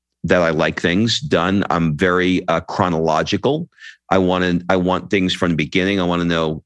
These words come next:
where you started. I wanna know where you lived. I wanna know what high school you went to. And then I wanna know your whole journey.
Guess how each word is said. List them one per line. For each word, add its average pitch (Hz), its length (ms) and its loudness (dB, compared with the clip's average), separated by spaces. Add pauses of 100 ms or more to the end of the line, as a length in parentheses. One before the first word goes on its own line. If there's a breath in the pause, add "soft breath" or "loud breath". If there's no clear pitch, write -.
(140)
where 85 220 2
you 80 100 0
started. 95 440 0
I 87 40 0
wanna 82 160 -2
know 78 120 -2
where 78 160 -2
you 76 120 -2
lived. 87 600 0
I 73 60 -4
wanna 80 180 -2
know 76 80 -2
what 76 120 0
high 87 180 0
school 95 260 0
you 87 120 2
went 90 300 -2
to. 110 300 0 (300 loud breath)
And 87 140 2
then 85 60 0
I 80 60 -2
wanna 85 260 0
know 85 100 0
your 80 180 0
whole 87 380 -2
journey. 92 580 -2